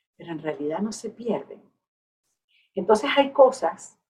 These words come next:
que aprendimos con mucha fuerza, a veces traumas y a veces aprendizajes muy positivos, que se quedan allí y que aun cuando, eh, tenemos una, un proceso de,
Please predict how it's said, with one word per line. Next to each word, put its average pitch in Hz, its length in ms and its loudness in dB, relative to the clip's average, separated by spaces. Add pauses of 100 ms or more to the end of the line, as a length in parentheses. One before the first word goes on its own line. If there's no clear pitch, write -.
(120)
que - 80 8
aprendimos 160 600 2
con 139 200 -2
mucha 165 340 -4
fuerza, - 680 -4 (640)
a 151 80 4
veces 151 400 4
traumas 240 720 6 (240)
y 247 80 4
a 214 60 8
veces 190 280 -2
aprendizajes 190 720 -4
muy 202 160 0
positivos, 208 800 -4 (340)
que 208 100 6
se 202 200 6
quedan 285 340 8
allí 226 560 2 (200)
y 214 120 0
que 220 120 10
aun 294 400 8
cuando, 254 640 8 (320)
eh, 180 420 -10
tenemos 196 420 -2
una, 254 260 -2
un 226 220 -10
proceso 240 720 4
de, - 160 -4